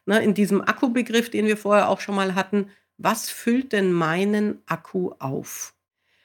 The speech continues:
Und wenn ich mir das überlege, ganz gezielt mal zu schauen, verschiedene Ebenen zu betrachten. Und zwar einmal die körperliche Ebene zu betrachten. Das heißt,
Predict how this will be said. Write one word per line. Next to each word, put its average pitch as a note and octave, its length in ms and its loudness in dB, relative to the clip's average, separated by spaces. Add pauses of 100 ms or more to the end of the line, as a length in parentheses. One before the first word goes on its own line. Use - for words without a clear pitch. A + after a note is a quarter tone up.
(260)
Und G3 420 6 (100)
wenn F#3+ 200 2
ich G#3+ 160 0
mir G3+ 180 4
das G#3 300 2
überlege, B3 880 0
ganz A#3 320 -2
gezielt A#3+ 680 0
mal G#3+ 260 -2
zu G#3 140 -8
schauen, G3+ 560 0 (440)
verschiedene A3 1000 2 (160)
Ebenen F#3+ 720 6 (280)
zu - 180 -4
betrachten. D#3+ 600 -4
Und F3 160 -4
zwar F#3 480 0
einmal G#3+ 380 0
die F#3+ 540 -2
körperliche A#3+ 560 -4
Ebene A#3 360 0
zu A3+ 120 -8
betrachten. G#3 480 -4
Das G3 140 -4
heißt, F#3 280 2